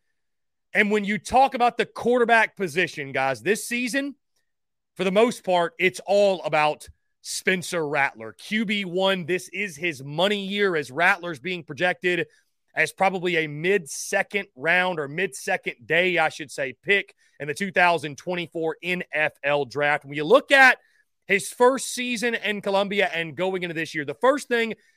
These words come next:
you have to talk about when it comes to Spencer Rattler, and one of the big storylines for him, is finding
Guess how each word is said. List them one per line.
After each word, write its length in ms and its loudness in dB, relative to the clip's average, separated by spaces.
you 180 -4
have 380 0
to 80 -8
talk 260 2
about 260 0
when 120 -6
it 60 -10
comes 240 -6
to 40 -10
Spencer 400 -6
Rattler, 560 2
and 140 4
one 140 2
of 20 -2
the 60 0
big 160 2
storylines 640 0
for 220 -8
him, 240 -8
is 200 -10
finding 640 0